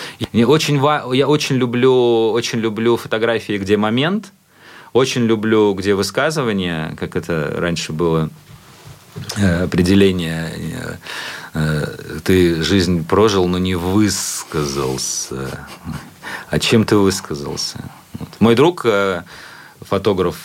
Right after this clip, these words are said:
э, лучший для меня фотограф и репортёр, который всегда снимает решающий момент в, в любом мероприятии. И в то время, когда я был папарацци, и в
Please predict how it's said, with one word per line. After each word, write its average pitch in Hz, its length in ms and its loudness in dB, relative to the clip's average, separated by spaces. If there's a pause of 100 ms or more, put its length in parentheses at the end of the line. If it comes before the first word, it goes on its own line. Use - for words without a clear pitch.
э, 87 180 0
лучший 90 580 0
для 82 160 -2
меня 85 440 0
фотограф 82 560 -2
и - 20 0
репортёр, 85 480 0
который 87 320 -2
всегда 92 300 0
снимает 90 440 -2
решающий 80 500 -2
момент 82 500 0
в, - 40 -6
в 82 360 2
любом 92 260 4
мероприятии. 82 1080 2
И 80 300 -2
в - 80 -10
то 92 80 -2
время, 95 240 2
когда 85 220 0
я 85 60 0
был 82 120 0
папарацци, 92 640 0
и 85 360 0
в 78 100 -4